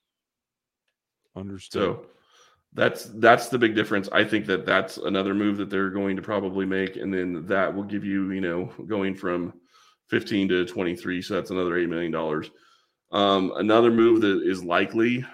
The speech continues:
Speaker 2: I, I would imagine, uh, although it's possible he wants to play, he wants to see what some other wide receivers get in free agency. I would expect that they would look at maybe changing something with Tyreek Hill. Uh, I don't,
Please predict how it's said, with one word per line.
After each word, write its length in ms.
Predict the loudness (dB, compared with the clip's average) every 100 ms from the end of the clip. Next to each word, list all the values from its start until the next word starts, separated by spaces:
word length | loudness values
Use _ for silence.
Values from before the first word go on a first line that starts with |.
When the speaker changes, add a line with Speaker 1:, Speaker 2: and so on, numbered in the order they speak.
| -20 _ _ _ _ _ _ _
Speaker 2:
I, 120 | -6
I 180 | 0 0
would 140 | 2 0
imagine, 680 | -2 0 0 0 -4 -6 -10 _ _ _ _ -6
uh, 380 | -2 0 0 -2
although 300 | 0 2 0
it's 120 | 0
possible 460 | -2 -2 -2 -6 -4
he 100 | -4
wants 220 | -6 -8
to 80 | -8
play, 400 | -2 0 0 -2
he 140 | -4
wants 240 | -4 -6 -8
to 60 |
see 200 | -8 -4
what 240 | -2 -4 -6
some 160 | -6
other 200 | -2 -2
wide 200 | -2 -2
receivers 380 | -4 -6 -6 -6
get 100 | -6
in 80 | -8
free 220 | -4 -2
agency. 500 | -2 -4 -4 -4 -6 -14 _ _ _ _
I 100 | 2
would 100 | 4
expect 360 | 4 0 -2 -2
that 140 | -4
they 100 | -2
would 120 | -2
look 200 | -2 -2
at 100 | -2
maybe 420 | -2 -2 -2 -6 -8 -8
changing 520 | -6 -4 -4 -8 -8
something 300 | -8 -4 -4
with 100 | -2
Tyreek 320 | 0 0 0
Hill. 300 | -2 -2 -6 _ _ _ _ _ _ _ -10
Uh, 380 | -4 -2 -2 -4 -8 -6
I 60 | 0
don't, 240 | 0 0